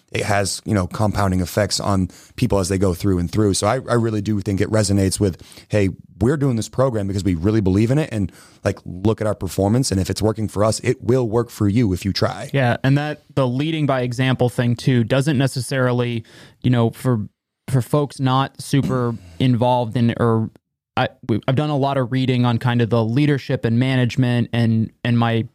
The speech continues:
Speaker 2: past experience has given me a lot of really good examples of what that looks like. It doesn't necessarily mean you are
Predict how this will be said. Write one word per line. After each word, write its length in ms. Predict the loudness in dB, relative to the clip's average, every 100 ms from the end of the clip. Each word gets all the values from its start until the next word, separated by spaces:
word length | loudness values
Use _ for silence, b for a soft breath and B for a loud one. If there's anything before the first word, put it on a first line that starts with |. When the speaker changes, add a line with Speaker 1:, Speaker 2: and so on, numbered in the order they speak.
| _
Speaker 2:
past 280 | -4 -4 -6
experience 640 | -14 -4 0 2 2 0 2
has 200 | -2 0
given 260 | 0 2
me 100 | 2
a 60 | 2
lot 220 | 2 0
of 140 | -2
really 180 | 0 0
good 160 | 2 0
examples 500 | 0 0 0 0 0
of 80 | 0
what 140 | 0
that 160 | 0 0
looks 240 | -2 -2
like. 240 | -2 -2 -2
It 160 | -4 -2
doesn't 300 | -2 -4 -4
necessarily 640 | -4 -6 0 0 2 2
mean 460 | 2 2 2 0 0 B B B
you 280 | 0 2 4
are 360 | 2 -2 -6